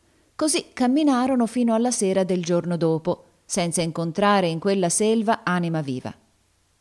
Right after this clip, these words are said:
La faccenda cominciava a farsi seria, perché i tre viandanti, rifiniti dalla stanchezza e dalla fame, non si sentivano più la forza di andare innanzi,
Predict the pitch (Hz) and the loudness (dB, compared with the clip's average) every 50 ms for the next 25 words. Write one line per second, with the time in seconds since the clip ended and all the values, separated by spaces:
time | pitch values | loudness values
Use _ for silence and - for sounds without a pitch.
0 | _ _ _ - - 160 - 143 131 - 151 156 170 170 151 147 - 147 135 131 | _ _ _ -8 -6 -6 -4 -4 -6 -4 -2 -2 0 0 -2 -2 -2 -2 -2 -2
1 | 127 - 160 151 139 135 131 - 143 135 135 - - 131 127 - 165 156 151 139 | -2 -2 -2 -2 -2 -4 -6 -4 -4 -4 -4 -4 -6 -4 -4 -2 0 0 0 0
2 | 131 131 113 - - _ _ _ _ _ - - 170 165 - - 165 160 165 165 | -2 -4 -8 -10 -14 _ _ _ _ _ -2 -2 -2 0 0 0 0 0 0 0
3 | - 202 214 214 185 160 165 165 156 156 147 165 160 156 143 139 135 - - 147 | 0 2 2 2 2 2 0 0 0 0 0 0 2 2 0 -2 -4 -6 -8 -10
4 | 131 - _ - 170 170 156 - - 139 151 156 156 160 131 139 131 131 131 - | -10 -10 _ -4 -2 -2 -2 -2 -2 -4 -4 -4 -4 -4 -4 -4 -4 -4 -4 -6
5 | - 151 143 139 - 190 180 170 - - 147 135 139 151 156 170 202 208 - 247 | -6 -6 -6 -4 -2 -2 -2 -2 -2 -4 -6 -6 -4 -4 -2 -2 -2 0 0 2
6 | 247 240 220 202 190 - - - _ _ _ - - 214 247 247 233 - 226 208 | 2 4 2 0 -2 -4 -12 -20 _ _ _ -6 0 2 2 2 2 2 0 0
7 | - 196 190 180 - 226 196 190 180 165 160 - - 240 233 202 170 170 - 170 | 0 -2 -2 0 0 0 0 2 0 -2 -4 -2 0 2 4 4 2 2 2 2
8 | 170 180 185 - - 185 160 147 151 143 143 135 147 151 143 143 139 135 131 120 | 2 2 2 0 -4 -4 -4 -2 -4 -4 -4 -2 -2 -2 -2 -2 -4 -4 -4 -6
9 | - - 117 - - - | -6 -8 -8 -8 -8 -8